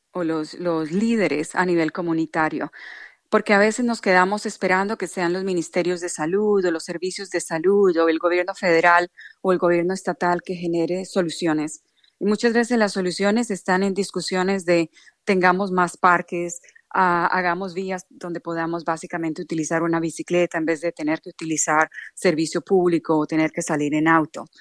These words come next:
Entonces, todas esas conversaciones nos parecen pequeñas porque no, no solucionan los problemas grandes,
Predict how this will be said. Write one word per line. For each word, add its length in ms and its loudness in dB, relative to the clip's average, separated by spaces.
Entonces, 380 2
todas 300 4
esas 300 0
conversaciones 640 0
nos 200 -2
parecen 400 2
pequeñas 640 0
porque 280 -4
no, 320 2
no 200 0
solucionan 600 0
los 100 -2
problemas 460 2
grandes, 480 -2